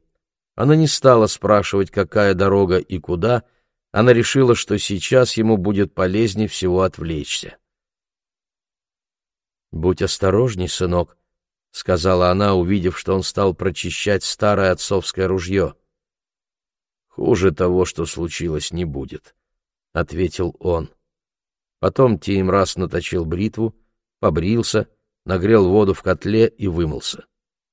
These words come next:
Мачеха все это время сидела на крыльце с вязанием, отец несколько раз окликал его из сада, чтобы он принял спущенную на веревке корзину,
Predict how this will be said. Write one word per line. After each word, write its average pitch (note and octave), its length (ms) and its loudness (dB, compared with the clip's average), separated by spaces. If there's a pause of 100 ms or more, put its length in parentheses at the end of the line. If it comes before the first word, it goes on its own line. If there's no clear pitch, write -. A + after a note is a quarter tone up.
(580)
Мачеха B2 540 0
все - 220 -2
это F#2+ 200 2
время F2+ 360 2
сидела F2+ 480 0
на F#2 140 0
крыльце F#2 540 -2
с - 120 -6
вязанием, G#2+ 720 2 (640)
отец B2+ 500 2
несколько G2 520 -2
раз G2+ 320 0
окликал F#2+ 560 0
его F2+ 260 2
из - 240 -4
сада, F#2+ 500 2
чтобы F#2 320 0
он F#2 160 4
принял F#2+ 360 0
спущенную F#2 760 -2
на F#2 80 2
веревке F#2 520 2
корзину, G#2+ 640 0